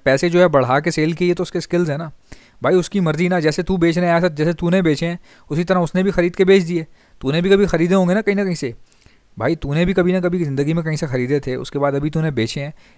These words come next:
इसी तरह उसने भी तेरे से ख़रीदे और कहीं ना कहीं बेच दिए। तो तू भी बेचने ही आया था ना, उसने भी बेच दिए, बात ही ख़त्म हो गई। और अगर इतनी तेरे को मिर्चें लग रही हैं तो भाई तू उसको दे, तूने दिए क्यों उसको? तू मत देता भाई, तू नहीं देता ना।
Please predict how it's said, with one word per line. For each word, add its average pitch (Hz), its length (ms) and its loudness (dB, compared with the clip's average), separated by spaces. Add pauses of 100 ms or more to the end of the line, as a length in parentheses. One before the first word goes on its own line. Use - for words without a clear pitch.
इसी 170 160 -2
तरह 190 160 0
उसने 185 240 0
भी 196 100 0
तेरे 180 180 2
से 185 100 0
ख़रीदे 175 340 0
और 190 120 0
कहीं 190 160 -4
ना 196 60 -4
कहीं 196 120 -4
बेच 208 220 4
दिए। 175 220 -6 (520)
तो 165 80 -4
तू 214 180 -2
भी 226 140 -2
बेचने 190 320 4
ही 220 80 2
आया 175 200 8
था 196 100 2
ना, 208 160 2
उसने 202 240 -2
भी 220 120 -2
बेच 202 200 4
दिए, 190 240 -4 (360)
बात 170 220 4
ही 196 60 0
ख़त्म 190 200 2
हो 180 120 0
गई। 160 160 -6 (380)
और 143 100 2
अगर 170 160 4
इतनी 190 240 -2
तेरे 185 160 -2
को 185 120 2
मिर्चें 160 280 0
लग 160 160 2
रही 160 180 0
हैं 139 160 -6
तो 139 120 -6
भाई 139 200 0
तू 190 240 -4
उसको 196 180 -4
दे, 156 160 -2
तूने 185 280 -4
दिए 170 240 2
क्यों 175 180 -2
उसको? 165 280 -8 (400)
तू 139 80 -10
मत 143 140 -4
देता 185 240 2
भाई, 165 220 2 (840)
तू 147 100 -2
नहीं 165 160 0
देता 165 240 -2
ना। 202 120 0